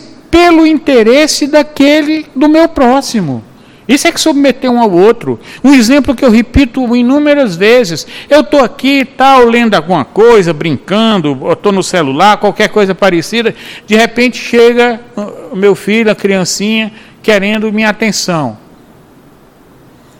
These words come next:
Aí eu largo ali meu joguinho, qualquer coisa, e vou dar atenção. Ali eu estou negando a mim mesmo, eu estou me submetendo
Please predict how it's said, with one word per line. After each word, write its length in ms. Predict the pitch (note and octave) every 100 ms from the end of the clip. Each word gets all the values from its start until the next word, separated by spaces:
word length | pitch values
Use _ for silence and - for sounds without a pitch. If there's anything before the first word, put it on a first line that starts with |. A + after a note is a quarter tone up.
| -
Aí 220 | G#3 C4
eu 120 | C#4+
largo 300 | C#4 B3+ A#3+
ali 160 | A#3 A3
meu 200 | G#3+ G3
joguinho, 400 | F3+ C#3+ F3 A3+
qualquer 300 | A3+ F#3 F#3
coisa, 320 | - A3+ G3+
e 160 | - A#3
vou 640 | G3+ F#3 A3+ B3+ C4+ - - - -
dar 180 | G3+
atenção. 680 | G#3+ G#3+ A3 - F#3+ D#3 F#2+ G2 _ _ G2 F#2+ - - -
Ali 300 | A3+ G#3 A#3+
eu 140 | C#4+
estou 260 | C4 - G3+
negando 760 | F#3+ F3 B2+ D#3 E3+ G#3 C#4 B3 -
a 80 |
mim 140 | F3+ F#3+
mesmo, 340 | C#3+ C#3+ D3+
eu 60 | F#3+
estou 220 | - G#3+
me 200 | G#3 A3+
submetendo 1600 | - - D4 D#4+ D4+ G3+ C4 D4 C4 A3+ - D#3 C#3+ C#3 C#3+ D3+